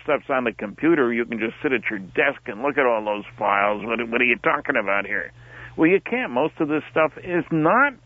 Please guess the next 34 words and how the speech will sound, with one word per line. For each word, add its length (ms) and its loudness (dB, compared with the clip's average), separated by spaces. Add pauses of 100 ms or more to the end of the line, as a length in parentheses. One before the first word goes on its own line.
(120)
on 260 0
the 160 -6
computer. 680 -6
It 120 0
hasn't 560 -2
been 280 -12
scanned 420 -8
in. 200 -10
The 80 -8
files 560 0
that, 160 2 (340)
I've 140 2
been 120 0
to 80 0
twenty 380 0
archives, 800 0 (840)
and 200 4
believe 480 2
me, 200 -12
there's 260 -10 (160)
tons, 520 -4 (120)
and 300 0
I 80 6
mean 240 0
that 180 2
literally, 640 -4
of 180 -2 (100)
paper 440 -2
at 160 -6
these 220 -10 (160)
archives. 680 0
You 140 -2
can't 380 -2 (140)
just 160 -4